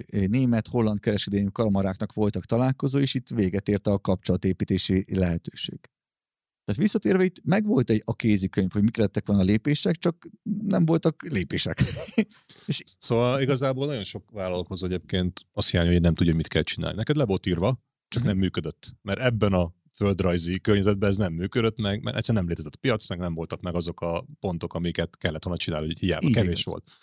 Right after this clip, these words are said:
Speaker 2: Na és akkor ezt hogy ugrottad meg, hogy mégis lett ebből egy működő szervezet, vannak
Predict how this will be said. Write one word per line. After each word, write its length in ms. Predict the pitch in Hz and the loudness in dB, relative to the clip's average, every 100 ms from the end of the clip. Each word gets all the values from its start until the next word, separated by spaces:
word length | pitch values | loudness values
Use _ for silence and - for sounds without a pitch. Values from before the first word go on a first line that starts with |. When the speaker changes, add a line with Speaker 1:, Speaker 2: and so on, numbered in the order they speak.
| - - | -16 -2
Speaker 2:
Na 80 | 110 | 0
és 80 | |
akkor 160 | 151 131 | 2 2
ezt 100 | 123 | 2
hogy 180 | 135 123 | 2 0
ugrottad 420 | 123 131 - 120 | 0 0 0 0
meg, 200 | 123 117 | 0 0
hogy 200 | 127 120 - _ _ | 0 -2 -6 _ _
mégis 340 | - 117 98 - | -2 0 2 0
lett 220 | 101 - | 0 2
ebből 280 | 95 92 90 | 2 2 0
egy 120 | 85 - | -2 0
működő 380 | 101 - 78 78 | 0 0 -4 -4
szervezet, 520 | - 127 113 107 101 | 0 0 0 -2 -4
vannak 340 | - 78 78 | -6 -8 -10